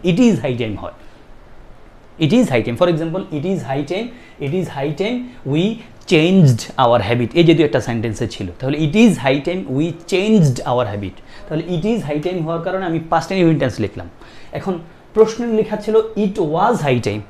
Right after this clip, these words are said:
তাহলে আনসারটা কী হবে? "It was high time we had changed"। কথাটা কী তাহলে? "It is high time" এর পর, "it is time, it is high time" এর পর সেন্টেন্স যখন আসবে, past indefinite টেন্স লিখব। "It was high time" বা "it was time"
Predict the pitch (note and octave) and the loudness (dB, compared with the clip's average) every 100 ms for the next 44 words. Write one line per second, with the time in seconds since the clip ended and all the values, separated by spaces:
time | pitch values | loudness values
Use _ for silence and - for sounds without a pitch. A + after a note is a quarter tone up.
0 | - D#3+ E3+ E3 F3+ E3 E3 D3 D3 E3 | -2 0 0 0 -2 0 0 0 0 0
1 | E3 E3 A3 F3+ D3+ E3 G3 A#3 A#3+ - | 2 2 2 2 0 0 0 -2 -4 -10
2 | - D#3 D3+ A#2 A3 F#3 C#3 F#3 A#2 G2 | -2 0 2 4 6 6 2 0 -2 -4
3 | F2+ - - - - - - - C#3+ F3 | -10 -12 -16 -20 -20 -20 -4 -2 2 2
4 | F3+ A3 G3 G3 C4+ - - - - F#3 | 0 0 0 0 -2 -12 -20 -14 -4 -2
5 | C4 A3+ - D3+ D3+ F#3 F#3 A3 A#3+ - | 0 -2 -4 -6 -4 -4 -2 -4 -8 -10
6 | - D3+ C#3 A#2 G#2+ C3+ C#3 D#3 D#3+ F3 | -2 0 0 -2 0 0 0 0 -2 -4
7 | E3+ D#3+ C3+ B2 A#2+ D3 D3+ E3+ E3+ D3 | -2 -2 -2 -2 -2 -2 -2 -4 -4 -4
8 | C#3+ D#3 D#3+ E3+ E3 G3+ G3+ D3+ D3 - | -4 -2 -2 -2 -2 -2 -2 -2 -2 -2
9 | D#3+ D3 D3+ D#3 C#3+ D3+ D3 B3 - - | 0 0 -2 -4 -4 -4 -4 -8 -12 -18
10 | - - - F3+ E3 E3+ D3+ G3+ F3 C#3+ | -20 -20 -6 -4 -2 0 0 0 0 -2
11 | C#3 C3 B2+ B2 C3 C3 E3+ F3 A3 - | 0 -2 -2 -4 -4 -4 -4 -2 -2 -4
12 | - C#3+ B2 | -6 -4 -2